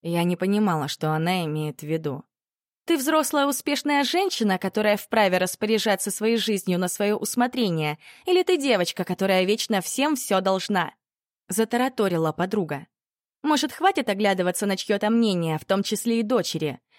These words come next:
Она самостоятельная, взрослая единица общества, так же, как и ты. Вот и живите каждая своей жизнью. Отчитываться ты обязана только в налоговую раз в год, и всё, больше никому».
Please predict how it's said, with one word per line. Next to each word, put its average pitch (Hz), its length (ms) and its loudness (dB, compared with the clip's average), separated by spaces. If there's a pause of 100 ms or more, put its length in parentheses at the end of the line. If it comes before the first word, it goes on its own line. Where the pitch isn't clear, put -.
(140)
Она 233 240 2
самостоятельная, 214 1000 0
взрослая 208 580 0
единица 202 760 0
общества, 170 680 -2 (320)
так 262 220 0
же, 196 120 2
как 247 220 -2
и 262 80 0
ты. 269 440 -4 (320)
Вот 254 220 0
и 381 60 4
живите 302 480 2
каждая 220 420 0
своей 214 300 -2
жизнью. 175 600 -2 (280)
Отчитываться 233 640 -2
ты 196 120 0
обязана 185 480 2
только 226 280 -2
в 208 60 0
налоговую 214 640 2
раз 220 240 0
в 175 120 -6
год, 170 380 0
и 254 160 2
всё, 247 460 0 (240)
больше 180 640 0
никому». 247 800 2